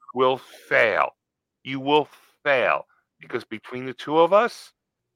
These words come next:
we've never lost, ever. We've never been wrong,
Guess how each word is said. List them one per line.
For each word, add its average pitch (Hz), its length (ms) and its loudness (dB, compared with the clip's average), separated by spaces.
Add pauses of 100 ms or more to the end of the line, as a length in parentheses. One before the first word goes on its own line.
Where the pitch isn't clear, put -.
(120)
we've 151 240 -4
never 135 380 4
lost, 117 540 0 (500)
ever. 104 360 -2 (280)
We've 113 200 -12
never 120 280 0
been 190 180 -4
wrong, 139 420 2